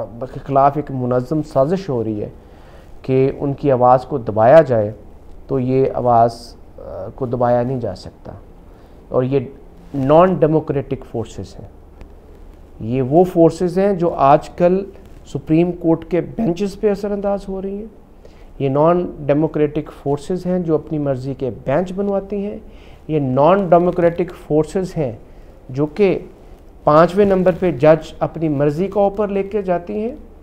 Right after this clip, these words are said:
ये वो नॉन डेमोक्रेटिक forces हैं जो कि Supreme Judicial Council में एक Chief Justice साहब उनसे manage नहीं होते। अगर आपने माजी में उनका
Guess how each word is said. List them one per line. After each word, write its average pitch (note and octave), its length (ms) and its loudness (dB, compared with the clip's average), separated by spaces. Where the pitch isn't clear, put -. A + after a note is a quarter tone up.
ये F3+ 80 4
वो F#3+ 460 4
नॉन G#3+ 280 6
डेमोक्रेटिक A3+ 640 4
forces C3+ 600 -6
हैं F#2+ 180 -14
जो D#3+ 100 2
कि E3+ 140 0
Supreme F3 580 -2
Judicial F3 460 -2
Council D#3+ 460 -2
में F#3 280 0
एक F#3 340 6
Chief E3+ 320 -6
Justice E3 340 -6
साहब E3+ 320 2
उनसे E3 340 -4
manage C#3 540 -2
नहीं A3+ 100 0
होते। G3+ 400 2
अगर E3 260 4
आपने F3+ 320 6
माजी E3 380 6
में A#3 160 8
उनका D#3 760 0